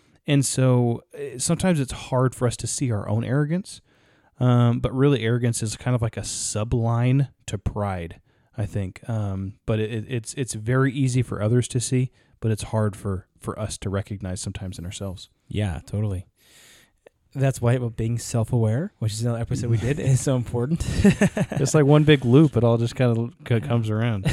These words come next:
Speaker 2: <laughs> Exactly. So I know we had, each did a quote on this one.
Speaker 1: Yep.
Speaker 2: So go ahead and share your quote.
Speaker 1: Um, all right. So, um, my quote that I, actually, I'm, I'm, I, I'm gonna do two quotes. Uh,
Speaker 2: Okay.
Speaker 1: one quote is,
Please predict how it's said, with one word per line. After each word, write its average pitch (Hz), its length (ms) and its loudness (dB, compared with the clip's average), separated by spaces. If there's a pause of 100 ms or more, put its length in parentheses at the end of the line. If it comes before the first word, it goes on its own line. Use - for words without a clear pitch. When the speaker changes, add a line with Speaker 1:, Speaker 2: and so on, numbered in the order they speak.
Speaker 2:
<laughs> 185 120 4
Exactly. 117 720 -4 (760)
So 101 340 -4 (140)
I 160 60 2
know 175 100 6
we 170 100 6
had, 156 140 0
each 156 240 -2
did 139 80 -2
a 139 40 0
quote 147 220 2
on 117 100 0
this 110 180 -4
one. 107 220 -6
Speaker 1:
Yep. 127 120 4
Speaker 2:
So 110 80 0
go 123 140 -2
ahead 147 80 2
and 135 40 -4
share 139 120 0
your 117 100 -4
quote. 101 240 -4 (480)
Speaker 1:
Um, 139 520 6 (400)
all 135 100 0
right. 104 260 0
So, 117 840 2 (960)
um, 113 640 2 (1900)
my 131 240 2
quote 135 300 0
that - 140 -4
I, 131 120 -2
actually, 156 340 -2
I'm, 165 140 -2
I'm, 151 200 -4
I, 139 180 -4
I'm 165 120 0
gonna 151 80 6
do 123 160 4
two - 280 -2
quotes. - 380 -6 (240)
Uh, 113 140 2
Speaker 2:
Okay. 139 140 0
Speaker 1:
one 143 300 4
quote 147 440 4
is, 123 420 0